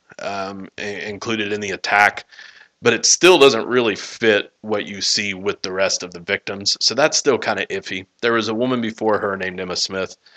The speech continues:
um, who was raped and beaten, but it was by three men. Uh, the, so that's the first one. There's some people that include that.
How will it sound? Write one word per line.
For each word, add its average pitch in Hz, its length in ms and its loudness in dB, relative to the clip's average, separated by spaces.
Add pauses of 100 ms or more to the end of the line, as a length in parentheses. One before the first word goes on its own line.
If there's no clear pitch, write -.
(340)
um, 92 500 0
who 107 140 -8
was 90 180 -6
raped 98 400 -2 (140)
and 92 260 -6
beaten, 95 420 -8 (340)
but 110 100 0
it 104 40 -2
was 92 100 -6
by - 140 -6
three 104 280 -8
men. 92 340 -10 (880)
Uh, 76 160 -2
the, - 300 -8 (160)
so - 160 -2
that's 120 320 6
the - 80 -4
first 117 340 2
one. 113 300 -4
There's 143 180 6
some 147 140 4
people 147 240 2
that 135 100 10
include 113 400 0
that. 123 300 6